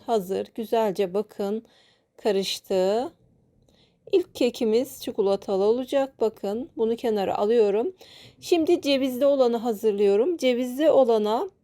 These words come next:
iki tepeleme yemek kaşığı çekilmiş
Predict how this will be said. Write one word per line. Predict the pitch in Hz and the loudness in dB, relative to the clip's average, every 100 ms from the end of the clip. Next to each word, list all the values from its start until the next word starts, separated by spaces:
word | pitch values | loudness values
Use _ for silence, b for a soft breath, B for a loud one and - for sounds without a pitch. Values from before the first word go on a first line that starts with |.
| _ _ b b b b _ | _ _ b b b b _
iki | - - 359 | -10 2 2
tepeleme | - 269 262 202 208 190 | 4 0 2 2 2 2
yemek | 190 208 240 277 277 | -2 2 2 2 -4
kaşığı | - 214 208 - 214 202 220 - | 2 2 2 0 2 2 0 -2
çekilmiş | 339 320 - 240 208 208 247 - | -2 -2 -4 -4 -2 -2 -4 -8